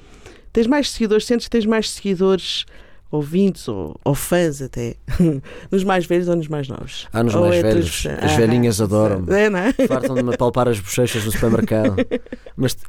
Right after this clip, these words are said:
Speaker 2: não, eu acho que o programa que eu tive com o Sérgio Sousa Pinto e com o Anselmo Crespo era um programa que foi surpreendentemente familiar. Isto é, as pessoas que vinham ter comigo diziam que vinham o filme em família, os avós com os netos, os pais com os filhos. Isso foi uma enorme satisfação, não só porque eu acho que a família é uma coisa fantástica,
Speaker 1: Uhum.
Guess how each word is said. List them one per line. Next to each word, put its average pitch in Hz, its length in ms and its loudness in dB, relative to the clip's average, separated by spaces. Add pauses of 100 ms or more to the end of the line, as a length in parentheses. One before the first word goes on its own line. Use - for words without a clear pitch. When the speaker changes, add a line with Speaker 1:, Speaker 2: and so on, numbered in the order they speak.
(240)
Speaker 2:
não, 123 260 2
eu 143 100 4
acho 151 160 0
que 151 60 -6
o 151 100 -2
programa 160 340 4
que 147 80 -6
eu 135 40 -2
tive 120 160 -4
com - 60 -8
o - 40 -4
Sérgio 139 160 0
Sousa 123 200 0
Pinto 117 300 0
e 113 40 -4
com 117 100 -4
o 120 40 2
Anselmo 117 280 2
Crespo 101 480 -2 (300)
era 135 160 2
um 131 60 2
programa 131 360 4
que - 80 -14
foi 123 340 0
surpreendentemente 131 760 0
familiar. 117 640 0 (140)
Isto - 240 -4
é, 104 120 0 (480)
as - 100 -6
pessoas 170 260 2
que - 100 -8
vinham 139 160 2
ter 139 140 0
comigo 143 320 2
diziam 135 220 2
que 135 100 -2
vinham 139 180 4
o 135 40 2
filme 139 260 2
em 139 40 2
família, 123 580 0
os 107 140 -4
avós 123 260 2
com - 80 -4
os 107 80 -4
netos, 117 340 0
os 92 80 -10
pais 120 220 0
com - 80 -12
os - 60 -10
filhos. - 380 -10 (360)
Isso - 140 -6
foi 160 100 2
uma 147 120 2
enorme 151 320 2
satisfação, 113 600 -6
não 117 80 -4
só 117 160 -2
porque - 160 -4
eu 113 60 2
acho 107 100 -2
que - 80 -10
a - 20 -10
família 110 280 -2
é - 20 0
uma 104 100 -2
coisa 104 180 -4
fantástica, 101 680 -8
Speaker 1:
Uhum. 185 260 -6